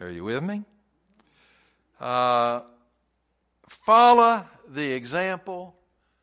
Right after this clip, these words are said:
of the geese. When we gather together and we do it as a group, it gives us great,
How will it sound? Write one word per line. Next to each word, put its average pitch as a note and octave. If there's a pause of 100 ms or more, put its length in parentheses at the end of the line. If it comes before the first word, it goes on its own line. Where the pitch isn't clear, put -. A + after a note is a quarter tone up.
(200)
of C3
the B2+
geese. A2+ (1120)
When B2
we G3+
gather A#3+
together C#3+ (360)
and B2+
we B2+
do F3+
it A3+ (480)
as B2+
a C#3
group, D#3+ (1400)
it A#2
gives C3+
us G#2
great, D#3